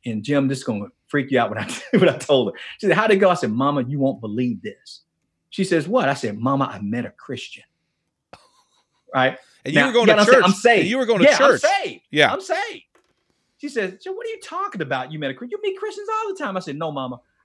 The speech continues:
Speaker 1: I met a real one."
Speaker 2: <laughs>
Speaker 1: I don't know who we've been meeting. <laughs> That's who we seen. I don't know who those people at our church.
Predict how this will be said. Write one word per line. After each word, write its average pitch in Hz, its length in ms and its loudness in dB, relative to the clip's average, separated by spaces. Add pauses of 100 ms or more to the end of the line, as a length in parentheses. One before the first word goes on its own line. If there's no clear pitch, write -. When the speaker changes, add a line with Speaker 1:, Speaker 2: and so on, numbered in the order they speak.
(120)
Speaker 1:
I 175 60 -8
met 139 160 -6
a 107 60 -10
real 110 460 -14
one." - 800 -10
Speaker 2:
<laughs> - 520 -8
Speaker 1:
I 185 40 -6 (100)
don't 240 140 -6
know 151 180 -2
who 269 220 2
we've 269 140 2
been 156 220 0
meeting. 113 440 -6 (100)
<laughs> - 100 -20 (140)
That's 262 480 2 (260)
who 202 140 2
we 262 100 4
seen. 226 280 -2
I 165 80 -4
don't 294 140 2
know 220 140 4
who 240 120 0
those 285 160 0
people 254 200 2
at 220 140 4
our 285 180 2
church. - 560 -8